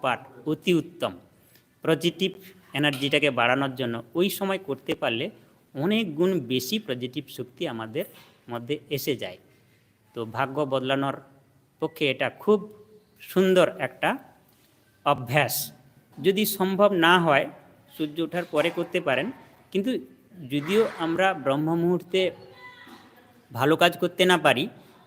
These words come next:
কিন্তু খারাপ কাজ যেন না করি। ওই সময়টা যদি কেউ উঠ-, নিদ্রা থেকে উঠে ভালো কাজ, মঙ্গল কার্যে যোগদান করতে পারলে ভালো,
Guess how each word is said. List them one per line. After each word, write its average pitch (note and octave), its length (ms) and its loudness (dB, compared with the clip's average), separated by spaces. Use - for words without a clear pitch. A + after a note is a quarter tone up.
কিন্তু G3+ 260 2
খারাপ F3 460 6
কাজ G3 180 8
যেন G3 180 8
না D3 160 4
করি। G#2 260 -6
ওই G3+ 180 2
সময়টা G3+ 420 -4
যদি G3+ 220 -6
কেউ G#3 300 -2
উঠ-, - 300 -10
নিদ্রা C3 480 2
থেকে E3 340 0
উঠে E3+ 360 0
ভালো C#3+ 280 0
কাজ, D#3+ 420 0
মঙ্গল C#3+ 360 -2
কার্যে D3+ 380 -4
যোগদান C3+ 400 -2
করতে D3 320 -6
পারলে D#3 300 -2
ভালো, B2+ 280 -4